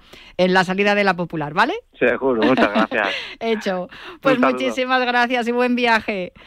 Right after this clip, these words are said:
Speaker 2: Gracias.
Speaker 1: Y Lorenzo, yo pues, eh, no sé cuándo te volveré a llamar, pero seguro que te vuelvo a llamar, porque hay muchas cosas que contar y en las que el atletismo acude al rescate y, y ahí,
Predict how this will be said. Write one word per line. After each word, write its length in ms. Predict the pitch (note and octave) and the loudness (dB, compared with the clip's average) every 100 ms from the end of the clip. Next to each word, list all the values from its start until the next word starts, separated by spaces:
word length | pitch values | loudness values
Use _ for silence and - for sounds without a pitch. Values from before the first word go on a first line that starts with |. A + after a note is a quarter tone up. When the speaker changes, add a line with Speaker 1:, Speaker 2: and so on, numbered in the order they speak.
| - - - | -20 -12 0
Speaker 2:
Gracias. 580 | C3 C3+ C3+ A#2+ A#2+ - _ - | 0 0 0 0 -2 -6 _ -6
Speaker 1:
Y 180 | A3+ A3+ | 0 2
Lorenzo, 460 | A3 A3+ B3+ C4+ B3+ | 4 2 2 0 0
yo 320 | A3 B3 C#4 | 2 2 0
pues, 180 | C4 A3 | -2 -2
eh, 160 | A3+ A3+ | -2 0
no 120 | A#3+ | -2
sé 120 | C4+ | 0
cuándo 240 | C#4 C4 | 0 -2
te 100 | B3+ | -2
volveré 360 | C4 B3+ B3 B3 | -2 -2 -2 -2
a 40 | |
llamar, 280 | A#3+ G#3+ F#3+ | 0 0 -2
pero 100 | G3 | -2
seguro 300 | F#3+ G#3 A#3+ | -4 -2 -2
que 100 | B3+ | -2
te 80 | A#3+ | -2
vuelvo 220 | A#3+ A#3 | -2 -2
a 40 | A3 | 0
llamar, 300 | G3 F3 F3 | -2 -2 -4
porque 200 | F#3+ G#3+ | -2 -2
hay 40 | |
muchas 280 | A3+ B3 A3 | -2 -2 -4
cosas 240 | F#3+ F#3+ | -6 -6
que 100 | G#3 | -6
contar 400 | G3+ G3 G#3+ A3+ | -4 -2 2 2
y 300 | B3 A3 G3 | 2 0 -2
en 160 | G3 G3 | -2 -2
las 140 | F#3 | -2
que 100 | - | -2
el 60 | F#3+ | -2
atletismo 580 | F#3 F#3 F#3+ G3+ A3 G#3+ | 0 -2 -4 -2 2 2
acude 280 | G3+ A3+ A3+ | 2 2 2
al 120 | G#3 | 0
rescate 680 | G3+ F#3 A3+ A3+ C4 C4 A#3+ | -4 -2 0 2 2 0 0
y, 440 | G#3 F#3+ F3+ E3 | -2 -2 -4 -4
y 120 | G3 | 0
ahí, 140 | G3 | 2